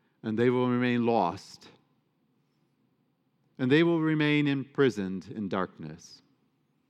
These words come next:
And the good news will not have reached them. And when we think about it, it will be our fault. It's time for us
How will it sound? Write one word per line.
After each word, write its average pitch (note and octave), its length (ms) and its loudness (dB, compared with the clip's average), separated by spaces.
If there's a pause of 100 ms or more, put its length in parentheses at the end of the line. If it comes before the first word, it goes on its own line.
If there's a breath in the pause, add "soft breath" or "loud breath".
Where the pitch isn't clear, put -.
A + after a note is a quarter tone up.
(1200)
And G#2+ 100 -8
the G#2+ 80 -6
good A#2 320 -2
news A2+ 400 -2
will G#2+ 120 -4
not G2+ 200 -4
have G2+ 240 -6
reached G2 400 -6
them. D#2+ 240 -14 (2500)
And A2 100 -4
when F#2+ 100 -4
we F2+ 100 -6
think B2+ 200 -6
about G#2 300 -4
it, G#2+ 320 -2
it A2 40 -6
will F#2+ 140 -6
be G2 160 -4
our E2+ 160 -6
fault. - 400 -16 (4000)
It's - 120 -20
time F2+ 360 -6
for D#2+ 180 -10
us F2 460 -18